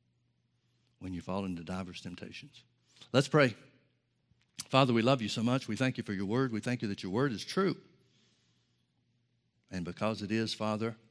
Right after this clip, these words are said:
we are able to declare with confidence, boldness, that we believe you. We believe your word is true.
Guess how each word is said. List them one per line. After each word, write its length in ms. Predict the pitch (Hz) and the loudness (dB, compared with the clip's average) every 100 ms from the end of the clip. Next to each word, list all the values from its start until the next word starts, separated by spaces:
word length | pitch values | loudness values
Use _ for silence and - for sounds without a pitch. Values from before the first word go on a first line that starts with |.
| _ _ _ _ _ _ _ _ _ _ _ _ _ _ _ _ _ _ _ _ | _ _ _ _ _ _ _ _ _ _ _ _ _ _ _ _ _ _ _ _
we 180 | 92 104 | -2 2
are 140 | 104 101 | 4 4
able 320 | 117 120 101 | 4 4 0
to 120 | 98 | -4
declare 360 | 95 - 123 113 | -2 4 4 4
with 200 | 104 - | 2 4
confidence, 640 | 156 143 117 92 - - | 4 4 0 -4 -4 -10
boldness, 680 | 87 117 165 131 107 - - - _ _ _ _ _ _ _ _ _ _ _ _ _ _ 95 | 0 4 6 4 2 0 -8 -10 _ _ _ _ _ _ _ _ _ _ _ _ _ _ -10
that 140 | 90 | -4
we 140 | 107 | -2
believe 420 | 110 98 113 110 92 | 0 0 0 0 -2
you. 260 | 90 67 - _ _ _ _ _ _ _ _ _ _ _ _ _ _ | -6 -6 -14 _ _ _ _ _ _ _ _ _ _ _ _ _ _
We 120 | 101 104 | -4 0
believe 340 | 95 107 101 | 2 2 2
your 140 | 101 | 0
word 320 | 90 117 117 113 | 0 2 2 0
is 140 | 110 | -2
true. 380 | - 120 101 | -2 0 0